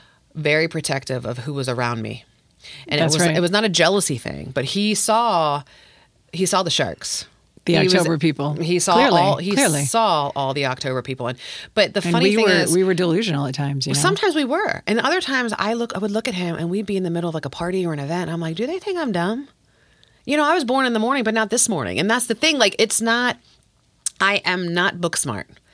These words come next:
Speaker 1: Street smarts I am. I will call a situation and I can read someone and I can smell B S from a mile away.
Speaker 2: Mm-hmm.
Speaker 1: So I can't hide that on my face. I'm not going to hide it on my face anymore.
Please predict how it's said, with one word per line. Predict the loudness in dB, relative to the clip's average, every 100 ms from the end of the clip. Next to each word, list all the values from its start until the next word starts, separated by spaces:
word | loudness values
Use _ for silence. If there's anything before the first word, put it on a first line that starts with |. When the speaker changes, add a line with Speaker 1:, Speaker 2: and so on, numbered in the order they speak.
| _ -8
Speaker 1:
Street | -4 -2 0
smarts | 0 0 0 0
I | 0
am. | 0 -4 -2
I | 0
will | 0 -2
call | 0 0 0
a |
situation | 0 -2 0 0 0 0 0 -2 -6 -16 -18 -10 -2
and | 2
I | 2
can | 0 -2 0
read | 0 0
someone | 2 2 2 2
and | 2 0
I |
can | 0
smell | -2 0 0
B | 0 0 2
S | 2 2
from | 0
a | 0
mile | 2 2 4 2
away. | 0 -2 -4 -2
Speaker 2:
Mm-hmm. | 0 2 2 -2 -6 -10
Speaker 1:
So | -2 0
I | 2 0
can't | 0 0 0
hide | 0 0
that | 0
on | 0
my | 0
face. | -2 -2
I'm | 0 0
not | 0
going | 0 -2
to |
hide | -2 -2
it | -4
on | -6
my |
face | -8 -10 -12
anymore. | -12 -12 -14